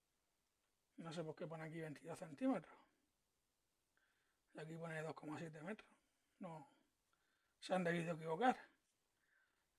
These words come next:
Di adiós a las pilas.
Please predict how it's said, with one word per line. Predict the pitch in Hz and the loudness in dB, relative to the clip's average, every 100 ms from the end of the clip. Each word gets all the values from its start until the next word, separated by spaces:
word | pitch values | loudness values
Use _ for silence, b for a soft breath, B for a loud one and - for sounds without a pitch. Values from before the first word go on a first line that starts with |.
| _ _ _ - | _ _ _ -4
Di | 196 196 | 8 10
adiós | 170 175 170 180 | 10 10 6 6
a | |
las | 151 - | 0 0
pilas. | - 226 233 240 247 247 240 - - - | -2 -2 6 10 12 10 8 2 -4 -6